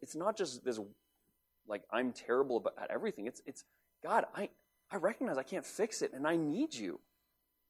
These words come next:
The humble person does not come to God with qualifications or reservations. So you don't come to God and say, "God, well,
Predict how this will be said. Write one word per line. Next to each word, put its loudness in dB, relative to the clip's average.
The 6
humble 4
person 6
does -2
not 6
come 0
to 0
God 8
with 2
qualifications 6
or 2
reservations. 0
So -8
you -2
don't 6
come 2
to 6
God 8
and 0
say, 2
"God, 6
well, 8